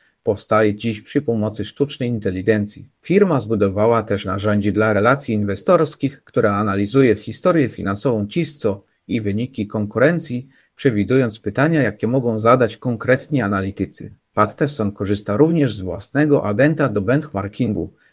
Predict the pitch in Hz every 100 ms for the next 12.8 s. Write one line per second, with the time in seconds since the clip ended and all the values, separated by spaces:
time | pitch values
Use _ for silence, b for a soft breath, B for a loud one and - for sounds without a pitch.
0 | _ 135 131 110 160 170 117 - - 104
1 | 107 113 - 104 117 143 - 107 139 131
2 | 117 135 135 - - 107 - 110 120 -
3 | b b - 104 143 - - 104 120 143
4 | - 107 104 104 98 101 98 - 110 98
5 | 95 90 101 113 139 117 110 107 101 104
6 | 107 B B 101 104 120 165 175 170 156
7 | 131 - 123 143 143 107 87 - - 120
8 | 123 98 101 110 107 147 151 139 104 107
9 | - 90 90 87 - - 190 233 175 110
10 | - 101 123 123 104 95 - 151 139 104
11 | 123 165 131 113 101 104 101 175 175 -
12 | 104 - _ - 110 139 147 135